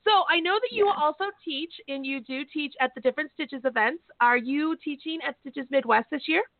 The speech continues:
Speaker 2: Uh, no, I am not teaching. I will
Speaker 1: All
Speaker 2: be
Speaker 1: right.
Speaker 2: there shopping, though, so I'm
Speaker 1: All
Speaker 2: sure
Speaker 1: right.
Speaker 2: I'll probably end up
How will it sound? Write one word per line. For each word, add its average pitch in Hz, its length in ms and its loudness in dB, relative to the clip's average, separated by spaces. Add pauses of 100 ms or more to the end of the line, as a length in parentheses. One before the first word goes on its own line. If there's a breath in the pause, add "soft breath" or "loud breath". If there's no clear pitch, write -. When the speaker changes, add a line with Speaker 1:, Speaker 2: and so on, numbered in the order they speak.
(1080 loud breath)
Speaker 2:
Uh, 240 280 4
no, 240 380 -6
I 175 180 -6
am 208 320 -14
not 165 360 -12 (180)
teaching. 165 320 -12
I 240 180 4
will 302 100 0
Speaker 1:
All - 60 -6
Speaker 2:
be 311 120 2
Speaker 1:
right. 339 80 2
Speaker 2:
there 370 200 -2 (120)
shopping, 403 420 -2
though, 254 300 -2 (140)
so 247 300 -4
I'm 220 80 2
Speaker 1:
All 226 240 6
Speaker 2:
sure 277 100 4
Speaker 1:
right. 277 160 2
Speaker 2:
I'll 381 60 -6
probably 254 200 2
end 233 160 -4
up 233 80 -6